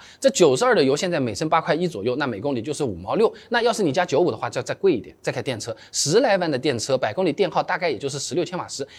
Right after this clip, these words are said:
也就是十六度电嘛。那充电桩价格按照比较高的每度两块钱来算好了，每公里成本也就三毛二。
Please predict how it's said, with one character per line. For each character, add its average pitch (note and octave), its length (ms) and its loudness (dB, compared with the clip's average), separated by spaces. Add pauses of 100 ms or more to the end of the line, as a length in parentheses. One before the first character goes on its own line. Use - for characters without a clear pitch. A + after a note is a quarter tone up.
也 B2+ 100 -2
就 E3 140 -2
是 - 60 -6
十 C3 80 -2
六 D#3 100 0
度 E3 80 0
电 A3 160 -2
嘛。 C#3+ 100 -4 (220)
那 G#3 120 -2
充 D#4 240 0
电 D4+ 200 4
桩 C4+ 160 6
价 C4 160 -4
格 G3+ 120 -6
按 G#3+ 120 -4
照 G#3+ 80 -2
比 C#3+ 80 -6
较 D#3+ 120 2
高 C4 200 6
的 A#3+ 80 4
每 C#3+ 160 2
度 A#3+ 140 -4
两 F#3+ 120 -2
块 - 140 -2
钱 G#3 140 -2
来 A#2 80 -6
算 A2 160 -8
好 F#2+ 100 -14
了， E2+ 80 -18 (200)
每 F3 180 6
公 A3 140 2
里 E3+ 60 2
成 C3+ 180 -2
本 A2 120 -4 (200)
也 C#3 260 4
就 B3+ 180 4
三 C3 240 -2
毛 F2+ 240 -10
二。 A2 120 -6